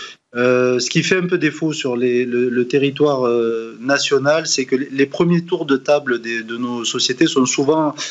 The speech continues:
euh, trop dilutifs, de sorte à ce qu'après, dans l'histoire de développement de la société, eh ben, euh, les dilutions ont été telles que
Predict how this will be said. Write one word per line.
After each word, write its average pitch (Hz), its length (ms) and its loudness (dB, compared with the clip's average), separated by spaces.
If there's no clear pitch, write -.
euh, 117 280 2
trop 190 220 2
dilutifs, 165 720 0
de 143 140 4
sorte 165 240 0
à 147 60 2
ce - 80 -6
qu'après, - 280 0
dans 160 220 0
l'histoire 160 400 -2
de 135 100 0
développement 135 540 0
de 139 120 2
la 127 120 2
société, 131 680 0
eh 117 60 2
ben, 147 300 2
euh, 123 240 -2
les 131 160 0
dilutions 151 580 0
ont 143 40 4
été 131 240 2
telles 175 480 0
que 156 460 2